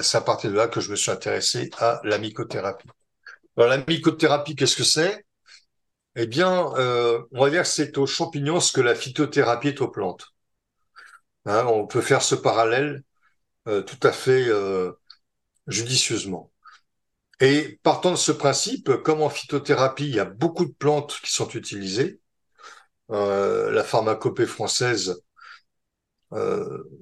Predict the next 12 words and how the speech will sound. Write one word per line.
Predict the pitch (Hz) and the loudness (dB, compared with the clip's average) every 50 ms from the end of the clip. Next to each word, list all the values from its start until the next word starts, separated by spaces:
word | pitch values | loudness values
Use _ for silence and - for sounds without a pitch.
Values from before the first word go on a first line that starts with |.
| - - - | -18 -14 -4
ça | - - - - - - 104 95 95 92 | -2 0 0 0 0 0 0 0 0 0
représente | 90 92 98 - - 107 104 110 107 - | 0 -2 -4 -4 -2 -2 -2 -2 -4 -4
peut-être | - - 101 - - | 0 0 0 0 2
quatre | - 120 110 - | 0 0 2 2
cents | - - - 127 117 117 117 117 113 110 107 101 | 2 0 2 0 0 0 0 0 -2 -2 -4 -6
plantes, | 92 - 120 123 120 117 117 - - 98 | -8 -6 -2 -2 -2 -2 -2 -8 -14 -8
voire | 98 95 98 - - | -2 -2 -2 -2 -2
plus, | - 160 196 190 - - - - - _ _ _ _ _ _ _ - | -6 -4 -2 0 0 -2 -2 -4 -10 _ _ _ _ _ _ _ -10
hein, | 113 113 | -8 -8
à | 120 | -6
peu | 110 - - | -6 -8 -8
près. | - - 151 175 | -2 0 0 0